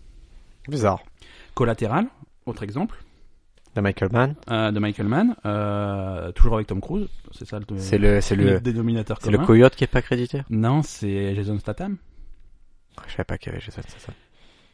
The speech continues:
Speaker 2: Le film commence avec
Speaker 1: Ah, je
Speaker 2: Tom
Speaker 1: vois, mais c'est un
Speaker 2: Cruise.
Speaker 1: tueur, non ?
Speaker 2: Un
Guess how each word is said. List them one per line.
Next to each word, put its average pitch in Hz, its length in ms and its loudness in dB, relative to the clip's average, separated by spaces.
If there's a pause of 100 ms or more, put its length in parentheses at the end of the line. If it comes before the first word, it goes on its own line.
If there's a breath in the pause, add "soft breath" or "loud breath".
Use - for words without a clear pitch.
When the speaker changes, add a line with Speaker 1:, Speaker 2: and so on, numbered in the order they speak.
(120)
Speaker 2:
Le 120 140 2
film 147 200 0
commence 143 480 2
avec 104 260 -4
Speaker 1:
Ah, 117 80 0
je 104 40 -2
Speaker 2:
Tom 143 80 6
Speaker 1:
vois, 175 80 10
mais 120 80 4
c'est - 140 8
un - 20 8
Speaker 2:
Cruise. 127 120 4
Speaker 1:
tueur, 196 220 6
non ? 190 180 0 (440)
Speaker 2:
Un 127 220 2